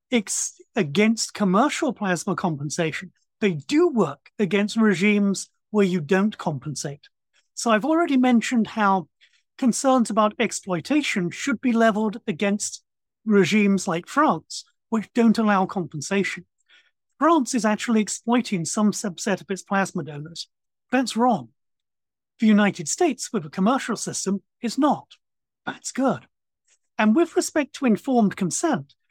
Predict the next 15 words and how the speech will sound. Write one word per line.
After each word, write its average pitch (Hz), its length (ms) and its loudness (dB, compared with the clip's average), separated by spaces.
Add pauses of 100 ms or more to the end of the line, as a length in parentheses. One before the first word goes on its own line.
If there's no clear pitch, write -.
(360)
things 339 260 4
get 262 220 -2
even 220 480 4
worse - 720 -2 (440)
with 220 220 0
respect 208 420 -6
to 202 60 -8
the 208 100 -2
non-compensation 190 1080 0
system. - 480 -10 (640)
So 220 380 0 (500)
there's 269 180 4
a 254 40 4
lovely 320 460 4
study 247 560 0